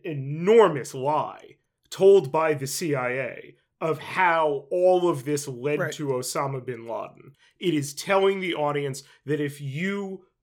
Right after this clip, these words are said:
Speaker 1: approve of the final dispensation of Osama bin Laden, then you owe it to these brave C I A torturers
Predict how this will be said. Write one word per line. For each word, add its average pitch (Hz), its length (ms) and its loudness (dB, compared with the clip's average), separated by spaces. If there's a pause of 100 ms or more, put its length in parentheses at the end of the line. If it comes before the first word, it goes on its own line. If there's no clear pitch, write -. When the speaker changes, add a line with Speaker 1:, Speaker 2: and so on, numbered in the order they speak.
(100)
Speaker 1:
approve 180 840 -4
of 147 440 2
the 139 100 -2
final 175 760 -2
dispensation 156 760 -4
of 139 80 -2
Osama 139 500 -4
bin 123 160 -8
Laden, 113 440 -8 (420)
then 143 320 -2
you 185 480 -4
owe 175 220 4
it 151 240 -10 (180)
to 147 240 -8
these 139 300 -10
brave 156 640 -2
C 156 320 -2
I 147 140 2
A 139 220 -2
torturers - 920 -10